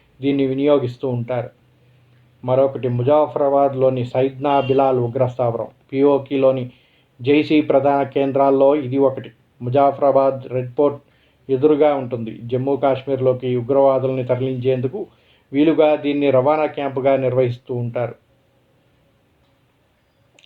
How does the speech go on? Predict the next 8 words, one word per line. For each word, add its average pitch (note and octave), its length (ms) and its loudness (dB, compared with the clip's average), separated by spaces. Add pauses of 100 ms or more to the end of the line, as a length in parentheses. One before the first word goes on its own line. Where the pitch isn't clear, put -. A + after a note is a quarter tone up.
ఇక్కడ C3+ 240 -4
యాభై B2+ 300 2
నుంచి C3 260 -2
వంద C3 200 2
మంది B2+ 220 0
ఉగ్రవాదులు B2 520 2
ఉంటారని A#2+ 460 -4
సమాచారం. A#2 520 -8